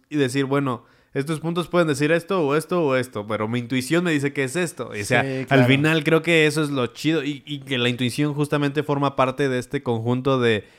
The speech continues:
Speaker 1: elementos extrasensoriales que nunca sabes de dónde vienen, pero
Speaker 2: Sí,
Speaker 1: son.
Speaker 2: claro.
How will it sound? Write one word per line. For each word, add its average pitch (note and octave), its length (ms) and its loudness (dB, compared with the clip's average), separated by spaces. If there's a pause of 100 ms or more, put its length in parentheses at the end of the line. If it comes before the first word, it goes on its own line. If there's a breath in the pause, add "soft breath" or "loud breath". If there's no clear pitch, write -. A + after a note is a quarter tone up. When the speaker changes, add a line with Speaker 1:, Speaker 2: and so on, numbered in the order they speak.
(160 soft breath)
Speaker 1:
elementos B2+ 560 2
extrasensoriales A2+ 840 0
que A#2+ 120 -4
nunca C3+ 320 0
sabes C#3+ 220 2
de B2+ 80 -2
dónde A#2+ 240 0
vienen, B2+ 320 -4
pero G#2+ 240 -4
Speaker 2:
Sí, - 220 -14
Speaker 1:
son. A#2 220 2
Speaker 2:
claro. B2+ 380 -6